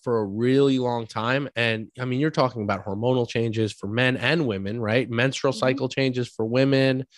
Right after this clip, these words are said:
Speaker 1: right? How they experience menstruation, symptoms of menopause for women. Uh, we're also talking about testosterone le-, levels, and I guess in both men and women.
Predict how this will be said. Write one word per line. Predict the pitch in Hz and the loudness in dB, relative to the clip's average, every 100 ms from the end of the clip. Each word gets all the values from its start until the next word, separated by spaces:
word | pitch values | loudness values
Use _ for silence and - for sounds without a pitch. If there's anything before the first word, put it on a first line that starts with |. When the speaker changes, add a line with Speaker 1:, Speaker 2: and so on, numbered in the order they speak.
| - - _ | -20 -20 _
Speaker 1:
right? | 123 127 | -2 0
How | 123 | 2
they | 127 127 | 4 2
experience | - - 127 139 135 - | 0 -2 2 2 0 0
menstruation, | 131 131 - 131 120 131 131 127 - _ - | -4 -2 0 2 2 0 0 -2 -10 _ -16
symptoms | - - 147 156 147 | 0 2 4 4 2
of | 123 101 | 2 0
menopause | 117 135 131 - 131 131 | 2 2 2 2 2 2
for | - 131 | 0 0
women. | 135 131 131 131 131 - _ _ _ - | 2 2 2 0 -2 -10 _ _ _ -2
Uh, | 123 113 | 2 4
we're | 127 | 4
also | 135 139 | 4 0
talking | 151 147 | -4 -2
about | 117 | -4
testosterone | 101 - - 117 120 147 135 | -6 -8 -2 0 4 6 6
le-, | 135 131 - | 6 4 2
levels, | 127 127 123 123 117 | 2 4 4 4 2
and | 107 104 _ | -4 -6 _
I | 110 | -4
guess | 117 123 | -2 0
in | 117 | -2
both | 98 110 110 | 0 0 0
men | 110 107 | 0 0
and | 104 120 127 | 0 0 2
women. | 131 131 131 131 | 2 2 2 -2